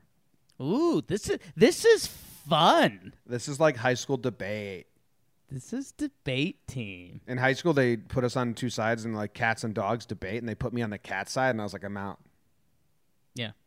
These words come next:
Speaker 1: you just lost a participant.
Speaker 2: <laughs> They're like,
Speaker 1: Thank you.
Speaker 2: "No, it's, uh," they're like, "No, Jimmy, it's like, this is what, this is what we're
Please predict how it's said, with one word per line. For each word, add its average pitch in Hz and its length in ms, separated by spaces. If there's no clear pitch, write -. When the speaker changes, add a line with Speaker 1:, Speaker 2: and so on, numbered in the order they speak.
Speaker 1:
you 117 440
just 113 340
lost 127 340
a 123 60
participant. 139 680
Speaker 2:
<laughs> - 60
They're 160 240
like, 165 240
Speaker 1:
Thank - 160
you. 139 60
Speaker 2:
"No, 156 160
it's, 135 180
uh," 113 480
they're 110 120
like, 101 180
"No, 131 260
Jimmy, 117 460
it's - 340
like, 113 240
this 120 160
is 120 80
what, 127 160
this 120 300
is - 60
what 117 100
we're 113 140